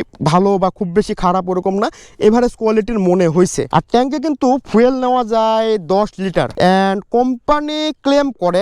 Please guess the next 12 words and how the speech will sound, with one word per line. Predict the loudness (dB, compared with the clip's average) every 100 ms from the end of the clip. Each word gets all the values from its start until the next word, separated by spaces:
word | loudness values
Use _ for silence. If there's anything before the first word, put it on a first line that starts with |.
| -2
অর্থাৎ | -6 -10 -4
হিরো | 0 2 0
বাংলাদেশ | -2 -4 -2
ক্লেম | -2 -2 0
করে, | 0 0 0 0
এই | 2
বাইকটা | 2 0 -2 -2
থেকে | -2 0 0 0 -2 2
sixty | 2 0 -2 0 2 2
to | 2 2 2
sixty | 0 2 0 0 2
six | 2